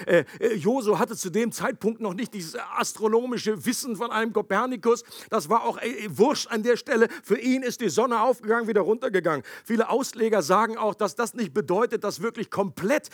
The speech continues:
die Erde irgendwie still, stillstand, sondern dass es eine Verlangsamung gegeben hat. Ähm, ansonsten wäre wahrscheinlich auch, äh, einiges da nicht so funktioniert.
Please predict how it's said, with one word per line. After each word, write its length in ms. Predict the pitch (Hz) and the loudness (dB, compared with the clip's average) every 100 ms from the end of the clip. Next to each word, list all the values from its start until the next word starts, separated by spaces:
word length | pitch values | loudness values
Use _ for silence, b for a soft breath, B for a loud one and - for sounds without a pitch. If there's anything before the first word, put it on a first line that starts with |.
| B B | B B
die 160 | 226 | 0
Erde 280 | 233 247 247 | 4 4 4
irgendwie 380 | 247 226 214 214 | 4 4 4 -4
still, 560 | - - 254 285 330 160 | -6 -2 0 0 -4 -8
stillstand, 680 | - 240 254 - 202 180 | -4 0 0 0 -2 0
sondern 260 | 196 196 196 B B | 0 0 0 B B
dass 140 | 175 | -4
es 120 | 208 | -2
eine 220 | 240 214 | 0 0
Verlangsamung 1080 | 196 180 175 185 285 359 165 185 185 185 175 B B | 0 0 2 2 2 -2 0 2 2 0 -4 B B
gegeben 540 | - 175 190 196 233 120 | 0 2 4 4 2 -4
hat. 260 | 156 - - B B | -4 -4 -14 B B
Ähm, 260 | 160 151 - B | 0 0 -4 B
ansonsten 500 | 180 165 202 - 156 | 0 2 2 0 0
wäre 140 | 190 | 2
wahrscheinlich 460 | 185 160 175 170 - | 0 -2 -2 -2 -2
auch, 200 | 175 - | -4 -2
äh, 240 | 165 175 - - | -4 -4 -6 -4
einiges 500 | 170 185 175 156 - - | -2 0 -2 -4 -8 -14
da 380 | - 170 170 175 - - - - - | -6 -4 -4 -6 -12 -20 -16 -16 -12
nicht 300 | 220 214 - | -6 -6 -4
so 120 | - | -4
funktioniert. 640 | 151 160 - 143 104 98 - | -4 -4 -8 -10 -12 -16 -20